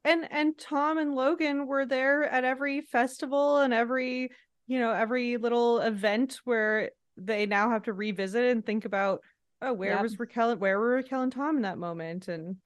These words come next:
Speaker 2: I know, I know. It's, it's, it's wild. And, like, they're like,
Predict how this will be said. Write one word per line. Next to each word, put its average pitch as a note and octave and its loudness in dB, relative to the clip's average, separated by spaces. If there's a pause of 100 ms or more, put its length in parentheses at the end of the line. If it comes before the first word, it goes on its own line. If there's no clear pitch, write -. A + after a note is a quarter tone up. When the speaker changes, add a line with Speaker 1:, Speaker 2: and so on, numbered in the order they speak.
(600)
Speaker 2:
I G#3 0
know, G3 0
I F3+ 0
know. F3 -4
It's, E3+ -6
it's, - -12 (340)
it's F3+ -10
wild. D#3+ -4
And, F3 -8
like, E3+ -8 (720)
they're F3+ 0
like, E3+ -6